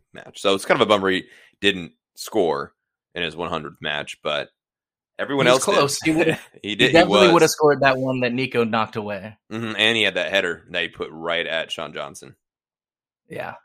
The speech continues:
Speaker 2: yeah, that, that's one that if it, it, he had bounced it or put it to the side,
Speaker 1: Mm-hmm.
Speaker 2: uh, probably goes in. So,
Speaker 1: Mm-hmm.
Speaker 2: uh, yeah, that was, uh,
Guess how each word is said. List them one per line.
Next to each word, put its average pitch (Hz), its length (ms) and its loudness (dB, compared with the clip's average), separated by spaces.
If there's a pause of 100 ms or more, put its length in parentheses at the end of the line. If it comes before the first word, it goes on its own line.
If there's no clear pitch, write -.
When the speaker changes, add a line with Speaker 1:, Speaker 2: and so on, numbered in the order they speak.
(120)
Speaker 2:
yeah, 127 380 0
that, 123 220 0
that's 123 220 -4
one 120 200 -2
that 113 140 -4
if 107 120 -10
it, 110 140 -14
it, - 240 -16
he 110 120 -10
had 104 120 -8
bounced 107 380 -4
it 110 260 -4
or 101 240 -12
put 104 200 -10
it 98 100 -16
to 98 60 -20
the 101 60 -16
side, 95 440 -12 (100)
Speaker 1:
Mm-hmm. 80 300 -16
Speaker 2:
uh, - 40 -20
probably 95 520 -16
goes 92 280 -20
in. 92 280 -20
So, - 280 -20 (800)
Speaker 1:
Mm-hmm. - 20 -14
Speaker 2:
uh, 113 180 -8
yeah, 156 340 -2 (160)
that 120 80 -4
was, 123 260 -4
uh, 127 360 -2